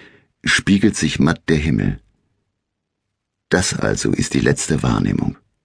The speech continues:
Ein Angler in einer roten Jacke und der bewölkte Himmel, der sich im trüben Wasser widerspiegelt. Beinahe unfreiwillig, es kommt ihr unfreiwillig vor, tritt oder torkelt sie vorwärts,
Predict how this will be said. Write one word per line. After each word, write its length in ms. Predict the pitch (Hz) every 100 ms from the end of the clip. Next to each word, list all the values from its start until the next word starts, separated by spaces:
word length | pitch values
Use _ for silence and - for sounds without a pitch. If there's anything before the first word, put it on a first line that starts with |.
| _ _ _ _ _
Ein 200 | - -
Angler 400 | - 85 92 98
in 160 | - 62
einer 180 | - 57
roten 380 | 50 73 80 69
Jacke 500 | 57 60 60 58 58 _ _ _ _
und 160 | - -
der 60 | -
bewölkte 420 | - 60 60 65
Himmel, 400 | 67 58 69 - -
der 160 | -
sich 140 | - -
im 160 | 60
trüben 340 | - 73 73 62
Wasser 320 | - 73 67
widerspiegelt. 720 | 71 - - - - 50 - _ _ _ _ _ _ _ _ _ _ _ _ _ _ _ _ _ _ _ _ -
Beinahe 480 | 90 92 90 90 -
unfreiwillig, 880 | - 139 135 - 65 67 62 67 - - _ _ _ _ _ _
es 360 | - - -
kommt 320 | - 101 78 82
ihr 180 | 85
unfreiwillig 560 | 98 95 - 80 85 80
vor, 460 | - - 87 62 - - _ _ -
tritt 440 | - 127 - -
oder 200 | 90 78
torkelt 440 | - 107 107 101 90
sie 100 | 82
vorwärts, 720 | - 95 65 58 60 - -